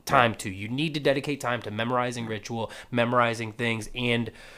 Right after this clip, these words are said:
Speaker 1: if you're not ready for it, don't volunteer for it. You
Speaker 2: Right.
Speaker 1: can be a Mason and not sit in the office
Speaker 2: I think
Speaker 1: chairs.
Speaker 2: it's, it's a twofold thing. Number one, I don't want to keep doing. Granted, let me just start by saying I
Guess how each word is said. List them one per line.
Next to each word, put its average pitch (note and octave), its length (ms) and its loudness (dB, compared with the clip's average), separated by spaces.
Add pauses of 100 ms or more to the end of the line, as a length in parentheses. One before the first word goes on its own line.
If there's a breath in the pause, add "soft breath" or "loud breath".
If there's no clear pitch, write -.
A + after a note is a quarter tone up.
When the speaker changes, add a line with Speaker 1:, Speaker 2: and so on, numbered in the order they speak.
(380 soft breath)
Speaker 1:
if C#3 220 10
you're E3+ 180 12
not F#3+ 200 12
ready F3 200 10
for A3+ 280 6
it, - 240 2 (400)
don't D4+ 200 2
volunteer E4+ 440 2
for E3+ 200 0
it. G2+ 60 -4
You F#3 160 -6
Speaker 2:
Right. - 100 -6
Speaker 1:
can E4+ 180 4
be E4 340 8
a B3 60 8
Mason G#3 580 4
and A#2+ 160 0
not D#3 200 6
sit - 220 0
in E3+ 80 -2
the F3+ 80 2
office F#3 320 4
Speaker 2:
I C#3 60 10
think G3 260 4
Speaker 1:
chairs. - 60 4
Speaker 2:
it's, A#2+ 140 4
it's C3+ 180 2
a A#2+ 60 2
twofold E3 420 6
thing. D2+ 240 6
Number C#3+ 260 6
one, F2 320 6 (480 soft breath)
I C#3+ 480 10
don't C#3 280 6
want A#2+ 480 6
to A2 200 2
keep - 400 -2
doing. C#3 240 4 (240)
Granted, A#2+ 380 10
let G#2+ 160 10
me E3+ 80 8
just D3 200 2
start C3 180 10
by G#2 100 10
saying E2+ 340 4
I F2 220 4